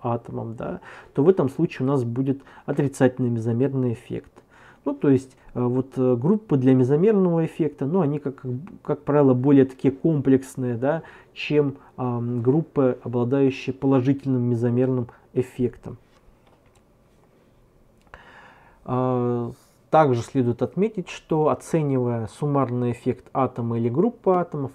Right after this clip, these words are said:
выделяют электрон-донорные и электрон-акцепторные группы.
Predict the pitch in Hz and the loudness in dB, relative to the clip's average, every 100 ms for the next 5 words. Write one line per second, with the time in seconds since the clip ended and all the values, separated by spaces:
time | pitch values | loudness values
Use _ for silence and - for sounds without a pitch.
0 | - 127 135 131 113 - 123 - 127 117 | -6 0 4 4 2 0 -4 -2 -4 -4
1 | 110 170 196 170 165 165 147 - - - | 0 2 2 0 -2 -4 -6 -10 -14 -2
2 | 220 143 - 165 156 113 - 139 - 131 | 4 4 4 -2 -2 -4 -6 -6 -4 -2
3 | 127 117 113 117 113 - 113 | 0 -2 -2 -4 -4 -8 -8